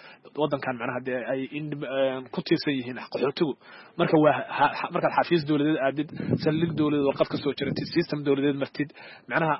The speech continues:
aad barnaamij dowlad leedahay aad daba gashid, waxaad ogaanaysaa macnaha dee dalkaaga waxaasoo kale wax la mid ah inay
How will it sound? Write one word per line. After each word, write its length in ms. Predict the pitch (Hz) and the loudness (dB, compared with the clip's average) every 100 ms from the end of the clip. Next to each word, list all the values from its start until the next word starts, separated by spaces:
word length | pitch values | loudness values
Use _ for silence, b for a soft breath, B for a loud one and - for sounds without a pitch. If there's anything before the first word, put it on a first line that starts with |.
| 143 | 0
aad 200 | 151 151 | 0 0
barnaamij 460 | 156 185 196 180 - | 0 2 2 -2 -6
dowlad 360 | 151 165 175 175 | -4 0 0 2
leedahay 340 | 202 165 151 | 2 2 0
aad 120 | 151 156 | -6 -4
daba 180 | 170 | -4
gashid, 300 | 165 135 120 - B B B - | -4 -6 -10 -18 B B B -2
waxaad 200 | 190 180 | 2 4
ogaanaysaa 400 | 185 190 170 160 | 4 4 0 -4
macnaha 240 | 160 156 | -4 -4
dee 160 | 143 143 | -2 -2
dalkaaga 440 | 156 190 160 160 170 | 2 0 2 -2 0
waxaasoo 400 | 170 160 156 151 | -2 -2 -2 -4
kale 120 | 147 | -2
wax 100 | 156 156 | -2 2
la 100 | 170 | 0
mid 180 | 151 | 0
ah 80 | 127 | -6
inay 200 | 160 156 | -2 -2